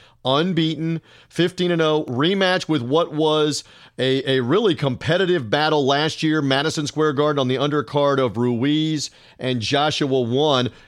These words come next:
Uh, Katie Taylor won the fight by decision. You, you wrote it wasn't a clear victory, clean victory last year.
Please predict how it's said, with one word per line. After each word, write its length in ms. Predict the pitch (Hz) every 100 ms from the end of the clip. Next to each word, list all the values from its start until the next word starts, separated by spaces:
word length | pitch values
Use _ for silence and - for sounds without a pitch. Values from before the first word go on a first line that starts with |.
| -
Uh, 240 | 120 123 120
Katie 280 | - 160 160
Taylor 300 | - 165 147
won 400 | 123 120 143 190
the 80 | 190
fight 340 | - 175 180
by 200 | 139 160
decision. 640 | 156 147 175 165 135 165 147 - - -
You, 280 | 120 147
you 220 | 160 139 170
wrote 280 | 180 180
it 120 | 170 143
wasn't 420 | 156 175 180 175
a 160 | 156 143
clear 680 | - - 170 220 220 196
victory, 540 | 120 151 - 151 143 147
clean 600 | - 160 190 208 202 170
victory 580 | 147 - 143 139 127 - -
last 420 | 110 131 143 - 143
year. 300 | 147 151